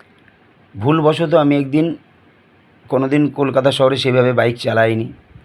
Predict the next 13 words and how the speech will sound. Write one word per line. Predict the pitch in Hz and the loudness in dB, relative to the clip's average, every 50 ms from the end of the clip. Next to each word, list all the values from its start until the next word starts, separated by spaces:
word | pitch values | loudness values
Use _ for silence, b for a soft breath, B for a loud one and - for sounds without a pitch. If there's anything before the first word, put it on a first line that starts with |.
| _ - | _ -14
তা | 110 107 | -12 -12
ভুলবশত | 98 95 104 113 123 123 123 131 123 139 127 | -10 -8 -6 -6 -4 -2 -2 -4 -4 -4 -4
কোনো | 139 117 113 120 120 123 | -6 -6 -4 -4 -2 0
একদিন | 127 127 117 117 131 127 123 123 b b b b b b b b b b b - | 0 0 0 -2 -2 -2 -4 -6 b b b b b b b b b b b -8
ধর্মতলা | 107 104 107 123 131 139 139 131 143 147 147 147 | -6 -4 -2 0 0 0 0 0 2 4 4 4
এবং | 143 143 151 143 139 | 2 2 0 -2 0
পার্ক | - 120 120 - | -2 -2 -2 -4
স্ট্রিটের | - - 135 127 139 | -6 -10 -6 -4 -2
মাঝখানে | 139 135 131 127 - - 139 135 135 | 0 0 0 -2 -2 -2 -2 0 0
একটি | 127 123 - - 135 131 | -2 -6 -8 -6 -4 -2
no | 120 120 120 127 131 | 0 0 2 2 2
entry, | 131 135 131 117 110 110 107 | 2 0 -2 -4 -6 -6 -4
মানে | 107 110 113 117 117 113 - | -2 -2 -2 -2 -2 -4 -8